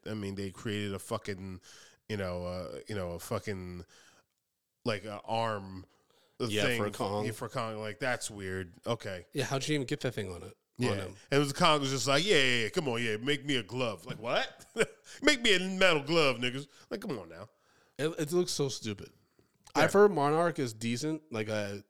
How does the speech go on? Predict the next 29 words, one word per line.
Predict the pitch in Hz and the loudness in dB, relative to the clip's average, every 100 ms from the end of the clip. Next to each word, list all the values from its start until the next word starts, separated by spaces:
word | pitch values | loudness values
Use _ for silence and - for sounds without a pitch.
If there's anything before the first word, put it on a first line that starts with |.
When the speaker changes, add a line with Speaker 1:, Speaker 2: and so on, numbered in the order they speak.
| - 120 117 | -18 -16 -6
Speaker 2:
good, | 120 117 110 - | -2 -2 -2 -10
like | 104 | -8
a | |
Godzilla | 104 107 104 107 107 110 | -2 -2 -2 -4 -4 -6
show | - 120 120 | -4 -2 -2
and | 120 | -4
stuff. | - 139 | -4 -4
Speaker 1:
Mm. | 135 120 101 - | -4 -6 -8 -4
Speaker 2:
But | 131 | 2
after | 147 175 | 2 4
Godzilla | 160 160 156 165 | 4 2 2 2
Minus | 156 151 123 | 2 0 -2
One, | 123 175 | 0 0
I'm | 139 120 | 0 -2
like, | 107 95 - - _ _ _ - | -4 -6 -12 -18 _ _ _ -6
"This | 123 | -2
looks | 151 | -2
terrible." | - 104 95 87 104 _ _ _ _ _ - | -2 -2 -4 -6 -18 _ _ _ _ _ 4
Speaker 1:
Well, | 202 156 | 8 8
yeah, | 131 107 | 8 0
'cause | 113 | -4
Godzilla | 107 143 113 127 117 | -2 -2 0 -2 0
Minus | 117 110 | -2 -2
One | 139 | -2
was | 120 - | -2 -4
so | 113 | -6
fucking | - 101 104 | -8 -10 -8
awesome. | 120 117 - | -8 -8 -10
Speaker 2:
Yeah, | 120 117 85 | -6 -4 -6